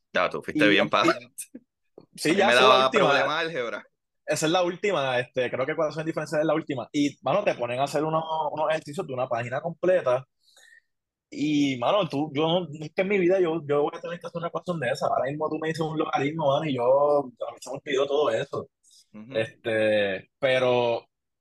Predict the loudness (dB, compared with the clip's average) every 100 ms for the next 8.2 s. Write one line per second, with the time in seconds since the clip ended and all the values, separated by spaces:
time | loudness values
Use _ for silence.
0 | _ -2 -2 -2 -4 -4 -6 -4 -6 -6
1 | -4 -2 -2 -2 0 0 0 -4 -4 -10
2 | _ _ -8 -6 -4 -2 -2 -4 -6 -6
3 | -2 0 0 0 -2 -2 -6 -6 -6 -2
4 | -2 -2 0 -2 0 -4 -2 0 -2 -2
5 | -4 -4 -4 -2 -2 -2 -6 _ _ _
6 | -10 -6 -6 -6 -2 0 0 0 -2 0
7 | 2 4 2 0 -4 -2 -4 0 0 2
8 | 2 0